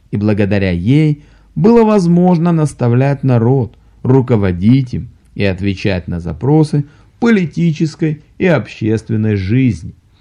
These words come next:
Из дошедших до нас сборников Агады наиболее ранними являются комментарии к книгам Бытие, Плач Иеремии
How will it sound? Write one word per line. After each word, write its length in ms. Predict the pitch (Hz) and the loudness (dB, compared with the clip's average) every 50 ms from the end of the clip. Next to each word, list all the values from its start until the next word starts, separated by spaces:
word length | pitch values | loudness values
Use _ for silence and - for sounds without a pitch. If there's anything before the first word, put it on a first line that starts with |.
| _ _ _ _ _ _ - | _ _ _ _ _ _ -2
Из 180 | 123 104 98 98 | -2 -2 0 0
дошедших 680 | 95 110 110 - - 120 113 107 - - 95 95 95 | -2 -2 -2 -2 0 0 0 0 -2 -4 -6 -6 -6
до 120 | 95 101 101 | -4 -4 -4
нас 320 | 104 104 98 87 - - | -4 -4 -4 -6 -10 -12
сборников 880 | - - 95 98 95 95 113 107 104 95 87 82 82 78 82 82 - - | -14 -12 -10 -8 -4 -2 0 0 0 0 -2 -6 -8 -10 -10 -12 -10 -8
Агады 580 | 107 107 123 143 143 143 170 196 202 208 208 - _ _ _ _ _ _ _ - | -6 -2 -2 -2 0 2 2 2 2 2 -2 -8 _ _ _ _ _ _ _ -2
наиболее 560 | 208 220 233 233 214 247 254 247 240 226 214 | 0 2 2 4 4 4 4 6 6 4 4
ранними 520 | 208 196 196 196 196 190 190 190 185 175 | 4 2 2 2 2 0 -2 0 0 2
являются 600 | 160 151 139 139 143 147 156 156 147 - - 135 123 | 2 2 2 2 2 2 2 2 0 -2 -4 -6 -4
комментарии 800 | - 110 104 101 98 95 92 - 117 120 117 113 110 107 101 | -2 -2 -2 -2 -4 -4 -4 -2 -2 0 0 0 0 -2 -4
к 120 | 98 - - | -6 -6 -6
книгам 480 | 101 101 98 95 90 90 87 85 82 | -6 -4 -4 -4 -4 -4 -4 -4 -6
Бытие, 720 | 85 85 80 - - 85 85 95 123 151 170 170 165 165 - _ _ _ _ _ _ | -6 -8 -8 -8 -10 -6 -4 -2 0 0 0 0 -2 -4 -6 _ _ _ _ _ _
Плач 460 | - 120 123 123 117 107 98 - - 95 | 0 2 2 4 2 2 0 -4 -6 -6
Иеремии 880 | 90 85 87 85 87 87 90 107 135 156 170 180 180 170 165 165 | -4 -4 -4 -4 -4 -4 -4 -2 -2 0 0 0 0 0 -2 -4